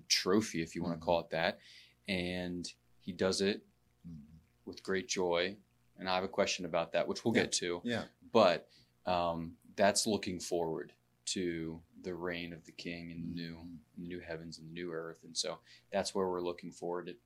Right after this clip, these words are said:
Speaker 1: to Jesus' second coming. So, um,
Speaker 2: Yeah, in that way, uh, the doxology was very fitting for Advent.
Speaker 1: Mm-hmm.
Speaker 2: Uh, for that, because of that forward look.
Speaker 1: Yeah,
Speaker 2: You know,
Speaker 1: yeah.
Speaker 2: this is the day we're waiting for.
Speaker 1: Exactly.
Speaker 2: Yeah.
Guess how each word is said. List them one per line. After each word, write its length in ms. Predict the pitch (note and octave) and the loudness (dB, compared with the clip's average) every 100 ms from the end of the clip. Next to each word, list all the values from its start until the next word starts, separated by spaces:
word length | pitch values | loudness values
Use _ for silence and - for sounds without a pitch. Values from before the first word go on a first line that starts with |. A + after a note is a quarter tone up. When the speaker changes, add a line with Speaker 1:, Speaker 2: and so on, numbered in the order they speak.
| - | -10
Speaker 1:
to 120 | F2+ | -8
Jesus' 520 | E2 F2+ F2 - F2 | -6 -6 -2 -2 0
second 300 | - E2 E2 | 0 -2 -6
coming. 380 | - E2+ E2 E2 | -8 -6 -6 -2
So, 380 | E2 - E2+ F2 - - - _ _ - | 0 0 -2 -8 -18 -20 -20 _ _ -20
um, 240 | - - F2 | -18 -14 -4
Speaker 2:
Yeah, 140 | F#2+ | -2
in 60 | F#2+ | 2
that 240 | G#2+ B2+ | 0 0
way, 380 | F#2+ F2 F2 F2 - - | -4 -6 -6 -12 -16 -12
uh, 180 | F2 E2+ | -10 -8
the 120 | F2 | -6
doxology 1040 | F#2+ G2 G2 - G2+ F#2+ F#2 F#2 F2+ F2 _ _ _ _ _ | -2 0 0 -2 0 -2 -6 -10 -12 -14 _ _ _ _ _
was 160 | A#2 G#2+ | 0 0
very 300 | E2+ G#2 G#2 | 0 0 0
fitting 340 | - B2+ A2+ | 0 0 0
for 160 | F#2 D#2+ | -2 -4
Advent. 380 | D#2+ - - - _ _ _ _ _ - | -4 -8 -12 -20 _ _ _ _ _ -2
Speaker 1:
Mm-hmm. 480 | G2+ B2+ D#3+ - | 4 4 4 -4
Speaker 2:
Uh, 160 | - - - | -20 -20 -10
for 100 | G2+ | -6
that, 200 | F#2 - | -4 -6
because 220 | - A2 | -6 -4
of 60 | G2 | -4
that 160 | E2+ - | -6 -4
forward 360 | G2+ F#2+ F2+ | -4 -2 -4
look. 220 | F2+ F2+ - - | -8 -8 -12 0
Speaker 1:
Yeah, 220 | G2 E2 - | 0 0 -4
Speaker 2:
You 80 | F#2+ | 2
know, 40 | |
Speaker 1:
yeah. 80 | F#2+ | 2
Speaker 2:
this 160 | F2 A2 | 4 2
is 60 | |
the 40 | F2+ | 2
day 100 | F#2+ | 0
we're 160 | F2+ F2+ | 0 -2
waiting 260 | F#2+ F#2+ G2 | -2 -4 -8
for. 300 | G2 F#2 - _ | -8 -8 -10 _
Speaker 1:
Exactly. 520 | G2 F2+ F#2 F#2 - | -4 4 4 4 2
Speaker 2:
Yeah. 140 | A2 | -2